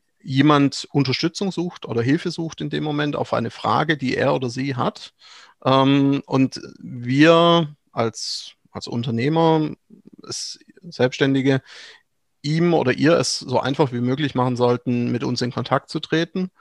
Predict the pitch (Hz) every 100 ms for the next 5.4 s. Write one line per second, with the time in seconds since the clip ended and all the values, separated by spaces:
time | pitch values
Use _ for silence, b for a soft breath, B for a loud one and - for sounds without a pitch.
0 | b b b b 123 120 - 123 143 156
1 | 147 - - 117 113 147 - - - 104
2 | 113 160 151 143 131 127 127 123 - 131
3 | - 139 127 123 - 123 131 - 110 -
4 | 107 131 151 - - 120 123 120 113 120
5 | 131 135 123